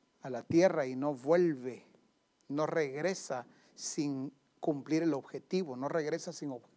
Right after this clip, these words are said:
sin cumplir el propósito. Porque la lluvia trae los nutrientes que necesita también la tierra. Entonces la higuera seguramente, "Ah,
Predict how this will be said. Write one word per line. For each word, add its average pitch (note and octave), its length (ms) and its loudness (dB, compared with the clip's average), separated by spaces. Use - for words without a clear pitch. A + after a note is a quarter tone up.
sin C3 360 -6
cumplir D3+ 360 -2
el D3 80 -2
propósito. D3 640 -10
Porque D#3 260 0
la C#3 140 2
lluvia C#3+ 420 0
trae C#3 320 0
los D3 220 4
nutrientes C3+ 960 -4
que - 140 -16
necesita C#3 500 -10
también B2+ 320 -10
la A#2+ 100 -10
tierra. C3+ 360 -10
Entonces C4 320 12
la D4 80 12
higuera C#4 320 12
seguramente, C#4+ 640 8
"Ah, A#3 140 10